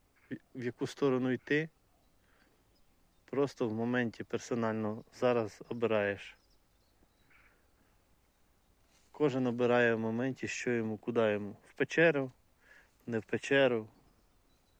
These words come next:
Чи в люди, чи від людей.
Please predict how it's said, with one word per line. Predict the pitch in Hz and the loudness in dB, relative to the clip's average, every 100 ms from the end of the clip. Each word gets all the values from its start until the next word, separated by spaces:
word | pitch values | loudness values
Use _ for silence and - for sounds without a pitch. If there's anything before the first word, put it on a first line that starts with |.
| _ _ _ - - _ _ _ _ _ _ _ _ _ _ _ _ _ _ _ _ | _ _ _ -20 -20 _ _ _ _ _ _ _ _ _ _ _ _ _ _ _ _
Чи | - | -4
в | 117 | -2
люди, | 120 143 127 117 113 - _ _ _ _ _ - - | 2 2 4 0 -2 -12 _ _ _ _ _ -20 -14
чи | - | -6
від | 113 110 | -4 -2
людей. | 117 110 131 120 107 | -2 2 2 2 -2